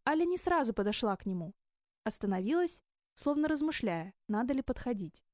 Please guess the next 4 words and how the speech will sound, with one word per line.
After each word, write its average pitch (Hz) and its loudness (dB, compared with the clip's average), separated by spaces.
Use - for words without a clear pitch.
Она 285 2
рассматривала 247 2
его 202 2
незамеченная. 226 0